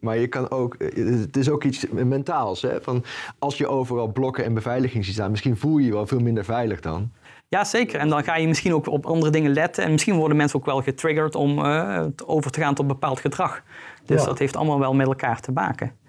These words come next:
Speaker 1: Ja, ik kan me voorstellen dat in, in, in al die evenementen, hè, en, en ook bij die, eh, die parken, dat, eh, d-, dat veiligheid, dat is iets wat onderdeel is van een proces waarin heel veel partijen bezig zijn, hè? Dus, eh,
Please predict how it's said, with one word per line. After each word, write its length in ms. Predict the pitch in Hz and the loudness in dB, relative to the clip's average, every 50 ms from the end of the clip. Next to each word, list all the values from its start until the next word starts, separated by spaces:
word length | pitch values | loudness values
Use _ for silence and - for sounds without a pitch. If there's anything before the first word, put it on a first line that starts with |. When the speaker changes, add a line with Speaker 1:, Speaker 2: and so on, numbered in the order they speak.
| - - | -20 -10
Speaker 1:
Ja, 160 | _ 160 151 147 | _ -4 -2 0
ik 140 | 147 147 | -2 0
kan 120 | 147 202 180 | -2 -2 -2
me 100 | 170 156 | -2 -2
voorstellen 500 | 143 165 180 180 180 180 180 156 139 135 | 0 0 2 2 2 0 0 0 2 2
dat 180 | 135 135 131 - | 2 0 0 0
in, 300 | - 147 143 143 139 131 - | 0 0 2 2 2 0 2
in, 220 | - 135 127 - | 2 2 2 2
in 140 | - 131 123 | 2 0 0
al 180 | - - 135 131 | 0 0 0 0
die 120 | 135 - | 0 2
evenementen, 880 | - 127 120 120 123 113 110 117 123 131 139 143 143 151 151 151 147 139 - | 2 2 2 2 2 2 2 2 2 2 0 0 0 0 -2 -2 -2 -4 -6
hè, 160 | - 98 95 - - - - - | -4 -2 -2 -2 -2 -4 -6 -4
en, 160 | 85 87 - - | -4 -4 -2 -2
en 160 | 98 95 95 | -2 0 0
ook 120 | 101 104 95 | 0 0 0
bij 180 | 101 92 95 | 0 -2 0
die, 400 | 90 92 92 92 90 85 - 87 87 | 0 0 0 0 0 0 -2 -2 -2
eh, 40 | 82 82 82 82 | -2 -2 -2 -2
die 100 | 87 92 | -4 -4
parken, 600 | 87 - - 95 92 95 98 - - 117 123 117 - | -4 -4 -4 -2 -2 -2 -4 -4 -4 -4 -4 -6 -8
dat, 320 | - - 101 98 - - | -6 -6 -6 -6 -2 -2
eh, 320 | 113 101 101 101 101 101 104 104 98 - - - - - - - - - - - 127 | -2 0 0 -2 -2 -2 -4 -4 -6 -10 -20 -20 -20 -20 -18 -18 -18 -14 -12 -10 -4
d-, 200 | 120 117 - 110 | -4 -2 0 0
dat 160 | 110 107 104 | 0 0 -2
veiligheid, 580 | - - 131 135 135 127 123 - 123 117 123 123 | -2 -4 -2 0 0 -2 -2 -2 -2 -2 0 -2
dat 140 | 123 117 - | -2 -2 0
is 140 | 120 110 | 0 2
iets 160 | 131 135 127 - | 2 0 0 0
wat 280 | 123 117 - - - _ _ _ | -2 -4 -4 -6 -14 _ _ _
onderdeel 460 | - 156 170 160 151 131 131 131 120 | -2 0 2 2 2 2 2 2 2
is 80 | 117 117 | 0 0
van 140 | - 120 113 | 0 -2 -2
een 100 | 110 110 | -2 0
proces 380 | - 117 110 - - 127 123 | -2 -2 -2 0 -2 -2 -2
waarin 220 | - 113 107 113 110 | -2 -2 0 0 2
heel 160 | 123 139 127 | 2 2 0
veel 280 | 127 123 113 117 - _ | 0 -2 -4 -4 -8 _
partijen 460 | - 123 120 - 143 120 117 107 98 | -6 -6 -4 -4 -4 -2 0 -2 0
bezig 360 | 95 117 113 107 90 - - - | 0 0 0 0 0 -2 -6 -6
zijn, 300 | - 80 64 65 69 80 | -4 -4 -4 -2 -2 -2
hè? 140 | 95 127 | 0 0
Dus, 260 | 135 127 113 - - - | 0 0 -2 -2 -2 0
eh, 280 | 107 101 98 95 90 | 0 0 0 0 -2